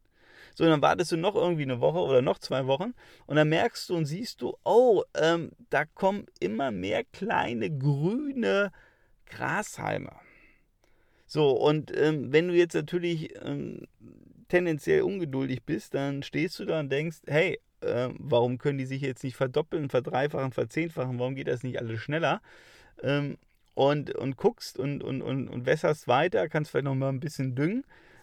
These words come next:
Ähm, aber die Erkenntnis ist, wenn du jetzt anfängst, an den Grashalmen zu ziehen, dann kommen die nicht schneller aus dem Boden raus,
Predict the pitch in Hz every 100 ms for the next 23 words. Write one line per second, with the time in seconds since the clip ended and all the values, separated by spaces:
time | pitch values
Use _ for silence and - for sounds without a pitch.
0 | _ - 151 160 - 120 139 - - 151
1 | - - 196 175 147 - 214 - _ -
2 | _ _ - 139 180 185 165 165 170 -
3 | 160 214 - 190 185 - - 165 156 156
4 | 165 151 151 196 - 180 180 175 165 156
5 | 156 151 - - 226 233 180 147 107 -
6 | _ _ _ _ _ _ _ _ - 131
7 | 135 190 190 160 156 160 151 - 156 -
8 | - 135 135 120 147 233 202 190 254 -